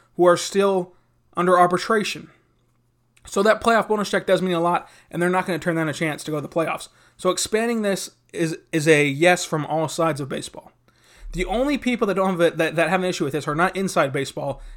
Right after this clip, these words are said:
it's the fans outside of baseball. And their biggest argument is that baseball is not the N B A, or it's not the N H L, or it's not the foot-, the N F L. It's, it's not any of those things. It's baseball, and that, that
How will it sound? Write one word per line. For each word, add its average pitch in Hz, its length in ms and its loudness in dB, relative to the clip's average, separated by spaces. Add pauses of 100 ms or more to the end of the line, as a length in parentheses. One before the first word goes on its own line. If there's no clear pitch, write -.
it's - 180 -8
the 165 100 -2
fans 180 340 0
outside 165 360 -2
of 135 100 -4
baseball. - 560 -12 (460)
And 180 300 2
their 180 220 0
biggest 202 380 0
argument 185 520 0 (440)
is 165 220 2
that 175 340 2
baseball 175 540 4
is 147 120 0
not 160 500 0 (580)
the 165 540 0 (140)
N 180 160 2
B 165 200 2
A, 143 180 2
or 143 120 -8
it's - 80 -10
not 165 160 -2
the 175 120 -6
N 170 80 -2
H 170 240 -4
L, 170 220 2
or 143 100 -6
it's - 140 -10
not 165 320 -2 (380)
the 160 100 -2
foot-, - 200 0
the 165 320 2
N 185 60 2
F 180 140 0
L. 180 280 2
It's, 147 100 -10
it's 160 180 -4
not 180 240 2
any 202 160 0
of 185 40 0
those 165 140 2
things. 143 160 -6
It's 135 80 -12
baseball, 185 460 0
and 143 180 -8
that, 139 140 -4
that 143 260 -6